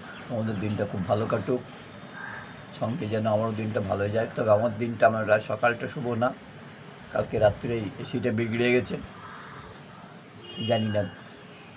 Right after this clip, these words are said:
কো-, কোথায় গিয়ে শেষ হবে ওটা। যদি অল্প খরচের মধ্যে হয় করে নেবো, না তো পড়ে থাক। কালকে রাত্রে এসিটা বিগড়ে গেছে, কদিন আগে সার্ভিস করালাম, তখন বললো গ্যাসটা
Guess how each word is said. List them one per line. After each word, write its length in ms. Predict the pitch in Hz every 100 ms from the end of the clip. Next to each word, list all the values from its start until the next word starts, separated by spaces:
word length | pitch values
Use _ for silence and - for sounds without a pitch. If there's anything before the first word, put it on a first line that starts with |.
| -
কো-, 180 | 120 110
কোথায় 260 | - 110 131
গিয়ে 120 | 113 104
শেষ 200 | 110 -
হবে 120 | 110 104
ওটা। 160 | 85 - - - - - - - - - - - - - - - - - - - 120
যদি 160 | 113
অল্প 200 | 107 104 131
খরচের 260 | 151 127 131
মধ্যে 280 | 135 127 147
হয় 120 | 147 143
করে 120 | 123
নেবো, 220 | 123 143
না 140 | 156 127 104
তো 60 | 101
পড়ে 140 | 104
থাক। 180 | - 82 - - - - - - - - - - - - - - - - -
কালকে 180 | 110 -
রাত্রে 280 | 120 - 139 135
এসিটা 240 | 131 139 131
বিগড়ে 360 | 113 110 104 95
গেছে, 200 | 90 85 - - - - - - - - - - - - - - - - -
কদিন 240 | 139 147 156
আগে 160 | 165
সার্ভিস 340 | 175 151 151 -
করালাম, 340 | 143 123 95
তখন 200 | 113 160 135
বললো 180 | 143 143
গ্যাসটা 360 | 135 135 -